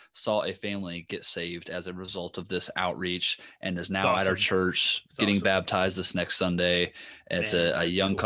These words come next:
Speaker 1: couple with a daughter. And it, so it, it's, it's already shown some fruit. And so
Speaker 2: That's really cool.
Speaker 1: somebody else can take that and replicate it and, and have a young couple or two, or, you know, somebody come to their church as a result. And I, we would be ecstatic about that,
Speaker 2: Yeah,
Speaker 1: getting to
Speaker 2: that's
Speaker 1: share
Speaker 2: awesome.
Speaker 1: that idea. So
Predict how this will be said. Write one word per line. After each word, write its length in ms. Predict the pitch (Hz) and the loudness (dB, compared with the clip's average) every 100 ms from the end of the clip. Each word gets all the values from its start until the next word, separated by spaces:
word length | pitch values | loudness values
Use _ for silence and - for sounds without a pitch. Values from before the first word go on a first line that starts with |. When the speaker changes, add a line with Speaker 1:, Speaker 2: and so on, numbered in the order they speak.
| 92 | 2
Speaker 1:
couple 440 | 95 92 92 92 | 2 2 4 2
with 160 | 90 90 | 0 -4
a 80 | 87 | -6
daughter. 680 | - 92 92 92 90 90 - | -2 0 2 2 0 -2 -4
And 320 | 87 87 85 | -4 -2 -4
it, 140 | 80 | -4
so 360 | - 95 92 - - | -2 0 -2 -6 -6
it, 200 | 85 - | -6 -4
it's, 440 | - 107 - - - | 0 0 0 -6 -4
it's 140 | 107 | -4
already 420 | - 113 110 104 92 | 4 6 6 4 4
shown 320 | - 98 87 | 2 2 -2
some 200 | - 78 | -6 -6
fruit. 340 | - 82 87 - | -8 -6 -8 -6
And 120 | 98 | -2
so 140 | - | 0
Speaker 2:
That's 140 | 87 - | 0 0
really 120 | 101 | -6
cool. 60 | - | 2
Speaker 1:
somebody 220 | 135 123 | 6 8
else 140 | 117 110 | 6 4
can 120 | 95 | 2
take 180 | 113 107 | 0 4
that 120 | 110 | 4
and 80 | 98 | 4
replicate 460 | 101 107 - 104 | 2 2 2 4
it 140 | 107 - | 4 2
and, 400 | 92 90 90 92 | 0 0 -2 -4
and 180 | 92 92 | -4 -2
have 220 | 95 95 | 2 2
a 200 | 95 92 92 | 2 0 0
young 220 | 95 95 | -2 0
couple 340 | 104 95 98 95 | 0 -2 -2 -4
or 80 | |
two, 420 | 90 - 95 98 95 | -4 -2 0 2 2
or, 240 | 92 87 - - - - - | 0 -4 -10 -18 -18 -18 -4
you 180 | 104 | -2
know, 100 | 90 | 0
somebody 340 | 90 101 92 87 | 0 0 0 0
come 160 | 104 | -2
to 60 | 92 | -2
their 80 | 92 | -2
church 300 | - 101 92 | -2 -2 -2
as 120 | 87 | -4
a 40 | 87 | -4
result. 480 | 87 92 87 87 90 | -4 -2 -2 -2 -4
And 360 | 85 85 87 - - | -4 -4 -8 -12 -2
I, 240 | 101 82 - 117 | -2 -2 -6 2
we 140 | 131 | 4
would 100 | 107 | 4
be 80 | 90 | 2
ecstatic 480 | - 95 90 87 - | 0 0 0 -4 -4
about 260 | 92 92 | -4 -4
that, 120 | 92 110 | -4 -4
Speaker 2:
Yeah, 100 | 98 | -2
Speaker 1:
getting 240 | 95 92 | -4 -4
to 80 | 90 | -2
Speaker 2:
that's 100 | 120 | 0
Speaker 1:
share 100 | 123 | 0
Speaker 2:
awesome. 180 | 92 90 | 0 -2
Speaker 1:
that 60 | |
idea. 340 | 87 87 87 | -4 -6 -10
So 140 | 82 | -6